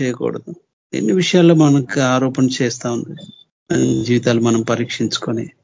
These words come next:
ఈ నూతన స్వభావము, ఆ నూతనమైన పట్టణంలో మనం ఉండాలంటే,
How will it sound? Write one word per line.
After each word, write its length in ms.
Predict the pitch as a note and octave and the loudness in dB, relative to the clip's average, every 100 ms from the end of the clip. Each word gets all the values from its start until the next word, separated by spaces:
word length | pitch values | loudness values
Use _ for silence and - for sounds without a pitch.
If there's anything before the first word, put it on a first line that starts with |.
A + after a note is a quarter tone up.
| _ - | _ -4
ఈ 40 | A2+ | 2
నూతన 560 | A#2 B2+ B2+ B2 A2 | 4 4 4 2 2
స్వభావము, 920 | - - C3 A#2 B2 C3 C3+ C3 A#2 - B2+ | -2 -4 0 0 2 4 6 6 4 -2 -4
ఆ 60 | |
నూతనమైన 540 | A#2 C3+ C3+ B2+ A#2+ A#2+ | -2 0 4 4 4 2
పట్టణంలో 540 | A#2+ A2 C3+ C3+ C3+ | -2 0 4 4 4
మనం 200 | A#2+ A#2 | 2 2
ఉండాలంటే, 640 | A#2 A#2+ A#2+ A2+ G#2 D3 | 2 2 0 -2 -2 -2